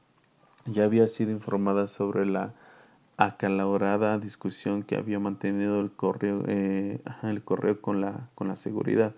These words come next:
No sé, la verdad, supongo que el miedo a sus jefes, la verdad, era mucho más grande. Y creo que sí, creo que cualquier persona que trabaje en este mundo de las drogas, en este mundo del narcotráfico, le tiene mucho más miedo al,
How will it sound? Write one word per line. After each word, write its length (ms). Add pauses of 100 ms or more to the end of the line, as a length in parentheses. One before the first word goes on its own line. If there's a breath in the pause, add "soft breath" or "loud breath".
(1400 loud breath)
No 300
sé, 320
la 160
verdad, 440
supongo 480
que 100
el 100
miedo 280
a 40
sus 360
jefes, 400
la 100
verdad, 420 (140)
era 320 (280)
mucho 340
más 240
grande. 440
Y 300
creo 220
que 120
sí, 280
creo 180
que 140
cualquier 420
persona 380
que 140
trabaje 400
en 80
este 200
mundo 380
de 80
las 180
drogas, 480 (480 loud breath)
en 80
este 160
mundo 340
del 120
narcotráfico, 880
le 160
tiene 300
mucho 340
más 300
miedo 340
al, 200